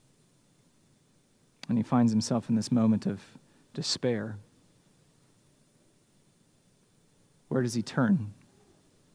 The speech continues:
But David strengthened himself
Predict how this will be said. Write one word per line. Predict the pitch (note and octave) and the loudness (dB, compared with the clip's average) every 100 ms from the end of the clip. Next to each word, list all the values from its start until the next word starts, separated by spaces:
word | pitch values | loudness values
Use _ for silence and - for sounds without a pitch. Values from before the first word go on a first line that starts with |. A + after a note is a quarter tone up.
| _ _ _ _ _ _ _ _ _ _ _ _ _ _ _ _ _ _ _ _ _ _ _ _ _ _ _ _ _ _ - | _ _ _ _ _ _ _ _ _ _ _ _ _ _ _ _ _ _ _ _ _ _ _ _ _ _ _ _ _ _ -4
But | B2+ - | -2 4
David | C3 A#2+ - - A#2 - - - - - - _ _ _ _ _ _ - | 4 4 2 -2 -6 -16 -20 -20 -20 -20 -20 _ _ _ _ _ _ -16
strengthened | - - C#3+ C#3+ - C3+ B2 | -6 0 4 4 6 2 4
himself | B2 A#2 B2+ A2+ G#2 - | 2 2 0 -2 -4 -10